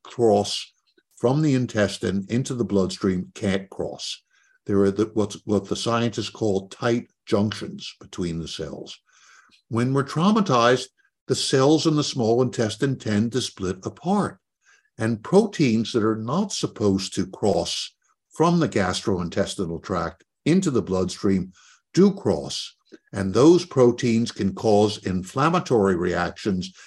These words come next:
in every part of our body, in our joints, as, but also in our brain. And one of the reasons that people become sensitive to gluten,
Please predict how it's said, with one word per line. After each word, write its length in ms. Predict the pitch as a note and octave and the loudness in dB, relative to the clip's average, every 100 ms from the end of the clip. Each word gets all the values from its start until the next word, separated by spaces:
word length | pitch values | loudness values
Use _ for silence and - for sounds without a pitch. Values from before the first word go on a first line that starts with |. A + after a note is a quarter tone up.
| _ | _
in 220 | C3 A#2+ - | -4 -4 2
every 380 | D3+ D3 C3 G2+ | 2 4 2 2
part 320 | G#2 G2 F#2+ | 2 2 2
of 100 | F#2+ | 0
our 140 | F2 | -2
body, 440 | D#2+ D#2 D2 - - | -2 -6 -8 -10 -10
in 120 | E2+ | -8
our 180 | D#2+ D#2 | -6 -4
joints, 560 | - C#3+ B2+ A2 - | 2 4 4 0 -4
as, 220 | G#2+ G2+ - - - | -8 -8 -10 -20 -8
but 120 | E3+ | 0
also 320 | F3+ F3+ G3 F#3 | 2 2 4 2
in 80 | |
our 120 | F3+ F3 | 2 2
brain. 520 | F#3 G3+ - - - _ _ - - _ - | 4 4 4 -2 -12 _ _ -20 -20 _ -4
And 460 | B2+ C3+ C3+ A#2+ - _ _ | 0 2 2 -2 -8 _ _
one 260 | - B2+ E3 | -2 2 2
of 100 | D#3 | 2
the 100 | D3 | 0
reasons 840 | C#3 D#3+ A3+ G#3+ B2+ F2 F2+ - - - | 0 2 2 2 0 0 -2 -6 -12 -4
that 200 | A#2 - | -4 -2
people 380 | - F3+ F#3 D#3 | -4 -2 0 0
become 540 | C3+ - B2 A#2+ B2 | 0 -2 -2 0 -2
sensitive 760 | - B2+ B2 - A2 G2+ G2 - | 0 0 2 2 2 2 0 -2
to 120 | G#2+ | -6
gluten, 600 | G2+ C#3+ G#3 - - - | 0 2 2 0 -8 -10